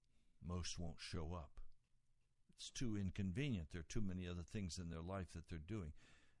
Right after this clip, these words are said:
Do a concert, everybody will come. Do a, a potluck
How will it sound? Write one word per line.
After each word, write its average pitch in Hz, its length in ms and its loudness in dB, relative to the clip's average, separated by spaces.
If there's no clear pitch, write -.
Do 156 140 0
a - 40 -2
concert, 143 600 2
everybody 117 480 2
will 82 160 -4
come. 78 260 2
Do 107 220 0
a, - 580 -4
a 87 40 -4
potluck - 440 -2